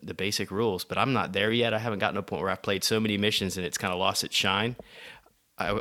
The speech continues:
I wanna keep doing those things right now. But I, you know, if a tourna-, if a tournament came to town, I'd play, I'd play, throw in a bunch of one oh nines, uh, meta be damned, and just play 'cause I like 'em and I like the cards, but,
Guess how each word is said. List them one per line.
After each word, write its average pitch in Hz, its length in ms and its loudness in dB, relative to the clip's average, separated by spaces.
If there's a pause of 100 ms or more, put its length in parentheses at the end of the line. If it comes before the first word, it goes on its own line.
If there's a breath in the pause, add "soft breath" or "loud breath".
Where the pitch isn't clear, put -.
I 107 60 -6
wanna 107 180 0
keep 101 180 -6
doing 90 180 -4
those 90 200 -2
things 85 240 -6
right 82 140 -4
now. 87 260 -6 (480)
But 127 120 4
I, - 80 2
you 143 100 4
know, 139 100 4
if 127 100 0
a 123 40 -4
tourna-, 165 260 4
if 127 80 2
a 143 60 2
tournament 185 340 4
came 139 140 6
to 120 80 2
town, 156 240 4
I'd 139 140 2
play, 123 120 6
I'd 127 200 2
play, 139 220 0 (240)
throw 139 200 2
in 185 80 4
a 127 40 6
bunch 107 200 2
of 90 160 -2 (180)
one 110 200 4
oh 101 100 4
nines, 98 400 2 (360 loud breath)
uh, 95 220 2
meta 113 280 6
be 104 120 4
damned, 95 360 4
and 98 280 -2
just - 240 -2
play 113 300 4
'cause - 340 -2
I 95 80 -2
like 98 240 0
'em 117 100 0
and 95 80 2
I 92 40 2
like 98 160 0
the 90 60 -4
cards, 101 360 -2
but, - 240 -6